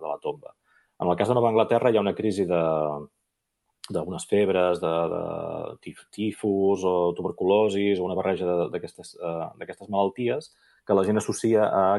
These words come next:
canibalisme o vampirisme. Eh, i, i llavors, bueno, és, això passa, crec que és a principis del, del segle dinou,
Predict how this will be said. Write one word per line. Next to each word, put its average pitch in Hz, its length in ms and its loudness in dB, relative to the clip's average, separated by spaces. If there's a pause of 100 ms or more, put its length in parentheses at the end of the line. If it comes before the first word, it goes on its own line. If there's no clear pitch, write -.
canibalisme 95 640 -2
o 95 240 -4
vampirisme. 85 520 -10 (840)
Eh, - 560 -2
i, 85 140 -8
i 80 60 -8
llavors, 82 300 -2
bueno, - 220 -8 (160)
és, - 140 -20 (340)
això - 160 -14
passa, - 240 -8
crec - 120 -14
que - 40 -10
és - 80 -10
a - 40 -12
principis - 440 -14
del, 76 280 -6
del 76 120 -6
segle - 320 -8
dinou, 73 300 -10